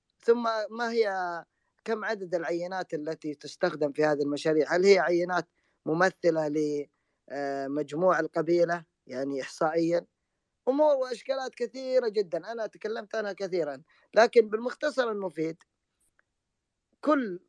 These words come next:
أنا قلتها يعني قديمًا وأقولها الآن، أن هذه الأنساب الحمضية لا ت-، لا ترفع نسب الوضيع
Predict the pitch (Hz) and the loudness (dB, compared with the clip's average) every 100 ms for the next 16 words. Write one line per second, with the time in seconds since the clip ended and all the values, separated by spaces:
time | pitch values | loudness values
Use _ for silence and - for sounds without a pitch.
0 | _ _ _ _ - 180 202 196 - 233 | _ _ _ _ -4 -2 0 -2 0 0
1 | 190 180 165 165 156 160 170 160 160 160 | 2 0 0 -4 -2 -2 0 -2 0 0
2 | 165 196 180 165 170 170 156 165 _ _ | 0 2 2 2 2 -2 -4 -6 _ _
3 | - 165 175 180 220 220 196 190 185 180 | -12 -8 -4 0 0 2 0 0 -6 -2
4 | 202 170 160 170 151 151 143 143 _ _ | -2 -2 -6 -8 -6 -6 -6 -8 _ _
5 | _ - 170 208 214 202 - 196 - 196 | _ -12 -2 2 2 0 -2 -4 -2 -2
6 | 208 202 175 175 165 175 165 156 160 160 | 0 -2 0 -2 -2 -4 -6 -4 -2 -2
7 | 156 185 185 | 0 -2 -4